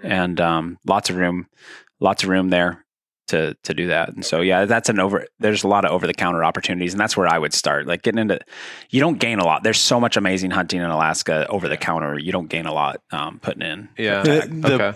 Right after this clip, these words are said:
Speaker 3: the draw tags, I will say that you might not have to go out as far.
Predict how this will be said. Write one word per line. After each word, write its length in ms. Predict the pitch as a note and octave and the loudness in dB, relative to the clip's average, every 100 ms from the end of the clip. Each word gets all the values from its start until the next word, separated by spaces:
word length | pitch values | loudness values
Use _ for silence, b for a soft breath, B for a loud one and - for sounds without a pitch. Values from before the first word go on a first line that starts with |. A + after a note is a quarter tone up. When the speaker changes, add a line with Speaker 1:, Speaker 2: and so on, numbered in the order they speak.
| C3+ | 2
Speaker 3:
the 120 | C3+ | 2
draw 240 | D3 C#3+ | 4 2
tags, 360 | C#3+ C#3 B2+ A#2 | 2 2 2 2
I 80 | F#2+ | 4
will 160 | G2+ | 4
say 200 | - F#2+ | 4 2
that 100 | F#2 | 2
you 100 | D#2+ F2+ | 2 2
might 220 | F2 A#1+ | 0 0
not 160 | D#2+ | 0
have 180 | E2+ F2+ | 0 -2
to 60 | F2 | -4
go 300 | D#2+ D#2 E2 | -2 0 2
out 240 | F2 F#2 | 2 2
as 120 | A#2 - | 0 0
far. 340 | F#2 F#2+ G#2+ | 2 2 0